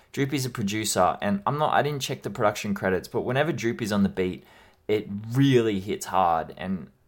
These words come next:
I as-, have to assume he didn't produce a lot of this because it doesn't hit, the beats aren't that hard, but, um, I would totally recommend people check that out. That's one of those albums you can put on and, like, be fully engaged in the album because you just get lost in E forty stories and punchlines. It's,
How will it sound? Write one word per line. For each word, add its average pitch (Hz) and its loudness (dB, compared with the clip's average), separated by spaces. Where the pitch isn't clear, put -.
I 117 4
as-, 131 -2
have 131 2
to 131 -4
assume 110 -2
he 104 0
didn't 95 -2
produce 92 -6
a 92 -4
lot 90 -2
of 98 0
this 104 -2
because 92 -8
it 87 -12
doesn't 95 -2
hit, - -16
the 95 -6
beats 98 -6
aren't 131 0
that 135 0
hard, 131 4
but, 107 4
um, 98 4
I 143 2
would 143 0
totally 120 2
recommend 98 0
people 95 -4
check - -6
that 87 -2
out. 85 4
That's 131 4
one 147 -2
of 139 0
those 120 2
albums 107 4
you 101 -10
can 101 -2
put 107 -6
on 92 0
and, 98 0
like, 95 -4
be 98 -6
fully 120 0
engaged 95 0
in 95 0
the 90 -4
album 85 0
because 92 -4
you 92 -6
just 98 -4
get 85 -4
lost 92 0
in 85 -4
E 92 -4
forty 92 -4
stories 87 -2
and 80 -8
punchlines. 67 -8
It's, - -10